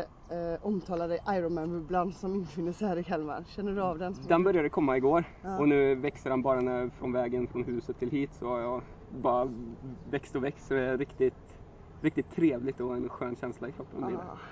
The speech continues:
Speaker 1: härligt. Man bara, jag får ju den känslan att bara vara här.
Speaker 2: Mm.
Speaker 1: Alla människor som, ja, är så taggade, man kan nästan ta på känslan här liksom. Eh, men lite om dig. Berätta lite om dig själv,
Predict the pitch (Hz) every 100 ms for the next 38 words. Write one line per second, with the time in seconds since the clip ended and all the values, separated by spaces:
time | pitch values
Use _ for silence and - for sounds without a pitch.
0 | - 180 175 175 - - 196 208 208 202
1 | 202 214 240 190 165 196 165 165 170 180
2 | 180 220 220 165 156 - 240 180 185 190
3 | 175 160 202 190 - 180 165 - - -
4 | - - - 208 - 262 254 233 214 208
5 | 180 208 220 233 277 233 202 - 202 233
6 | 311 311 277 277 269 240 - 226 208 165
7 | 160 147 147 156 87 - - - - -
8 | - - 208 214 196 - 285 320 302 -
9 | 311 - 285 285 349 233 - - 269 302
10 | - 320 330 220 196 196 190 220 311